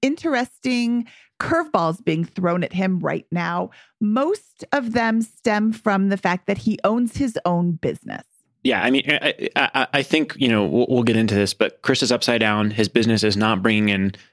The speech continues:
Speaker 2: enough income to support his lifestyle. And he's got several employees and,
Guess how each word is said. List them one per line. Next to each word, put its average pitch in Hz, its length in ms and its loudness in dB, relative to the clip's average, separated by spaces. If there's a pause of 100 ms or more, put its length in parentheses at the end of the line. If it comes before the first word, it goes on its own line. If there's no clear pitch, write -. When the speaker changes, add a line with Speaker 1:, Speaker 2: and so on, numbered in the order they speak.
(120)
Speaker 2:
enough 110 240 2
income 104 460 2 (400)
to 113 100 2
support 107 300 2
his 104 80 2
lifestyle. 143 520 -2 (440)
And 107 640 0
he's - 140 -4
got 101 160 0
several 113 260 2
employees 117 720 2
and, 107 640 2